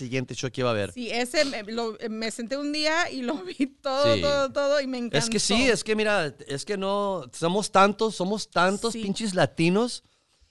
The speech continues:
Speaker 1: aquí en Estados Unidos y cuando la uni-, y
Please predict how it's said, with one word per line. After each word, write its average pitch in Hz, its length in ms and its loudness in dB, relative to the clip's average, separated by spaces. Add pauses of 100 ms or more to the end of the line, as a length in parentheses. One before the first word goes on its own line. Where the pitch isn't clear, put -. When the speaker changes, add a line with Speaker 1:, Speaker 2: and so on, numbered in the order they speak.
Speaker 1:
aquí 139 360 0
en 175 80 0
Estados 180 420 0
Unidos 175 640 0
y 135 260 0
cuando 127 460 -2 (240)
la 135 160 0
uni-, 156 260 0
y 147 400 0